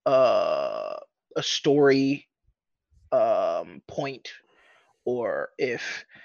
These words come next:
it's kind of like a contest type situation, I feel like just abrupt P V P that literally doesn't go anywhere and doesn't add anything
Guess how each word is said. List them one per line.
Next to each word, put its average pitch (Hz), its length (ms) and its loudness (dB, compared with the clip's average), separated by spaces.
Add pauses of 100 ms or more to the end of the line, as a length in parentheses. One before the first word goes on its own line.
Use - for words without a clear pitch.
(320)
it's 120 380 -8
kind 131 180 -6
of 127 80 -8
like 123 80 -6
a 117 60 -16
contest 127 840 -6
type 123 260 -12
situation, 107 880 -14 (400)
I 139 60 -6
feel 165 540 2 (120)
like 131 560 -4 (520)
just - 400 -4 (180)
abrupt 135 680 -4
P 131 200 -4
V 127 220 -8
P 131 580 -12 (320)
that 127 280 -4 (220)
literally 131 540 -6 (220)
doesn't 135 300 -4
go 123 240 -10
anywhere 131 420 -6
and 123 120 -12
doesn't 123 340 -16 (440)
add 123 200 -6
anything 123 640 -16